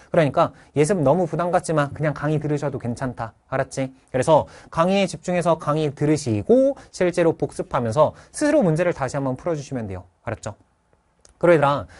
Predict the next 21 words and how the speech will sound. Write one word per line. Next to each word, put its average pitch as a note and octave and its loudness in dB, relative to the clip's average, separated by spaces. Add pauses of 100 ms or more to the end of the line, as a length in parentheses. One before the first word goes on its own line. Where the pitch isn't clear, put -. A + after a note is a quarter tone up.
(160)
이 D#3 0
과정에서 F3+ 2 (920)
선생님, G#3+ 6
제가 E3+ 4
기출문제에 C#4+ 0
해당하는 B3 0
문제도, C#3 2
그러니까 D3 4
이제 A#2 0
파대 A#3+ 0
안에도 D3+ 0
기출문제 D#3+ -4
들어있다고 D3 0
하-, C#3 -2 (160)
했잖아요. D3+ -4 (260)
선생님, G#3+ 0
기출문제도 C#4 -2
제가 F#3 0
예습을 G3 0 (120)
해야 D4 0
되나요? G3 -2